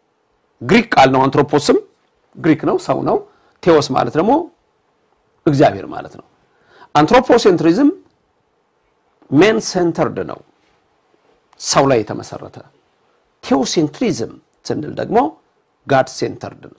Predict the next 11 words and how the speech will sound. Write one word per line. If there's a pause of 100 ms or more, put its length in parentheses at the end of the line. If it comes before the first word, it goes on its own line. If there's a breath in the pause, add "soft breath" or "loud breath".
ሰው
ላይ (440)
ሳይሆን (460)
እግዚአብሔር
ላይ (280)
የተመሰረተ። (1120)
ባጭሩ (840)
ኦርቶዶክሳውያን፣ (1200)
የኢትዮጵያ (140)
ኦርቶዶክስ
ተዋሕዶ